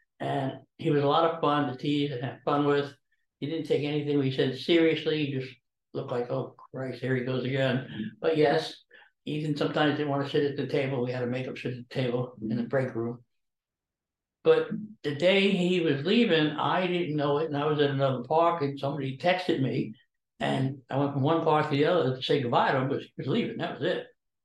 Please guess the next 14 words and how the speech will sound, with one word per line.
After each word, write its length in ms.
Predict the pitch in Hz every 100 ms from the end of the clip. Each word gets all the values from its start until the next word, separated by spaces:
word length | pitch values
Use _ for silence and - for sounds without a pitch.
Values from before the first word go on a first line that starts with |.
| _ _ _ _ _ _ _ _ _ _ _ 143
Now, 100 | 131
he's 200 | 165 170
gonna 160 | 196
be 120 | 185
an 80 | 185
attorney, 560 | 170 - 160 135 104 123
and 120 | 151
he 200 | 151 170
said, 340 | - 185 180 - -
he 160 | 175
sent 240 | 175 190 190
the 120 | 160
following 500 | 160 160 165 156 151
message 540 | 139 117 113 98 -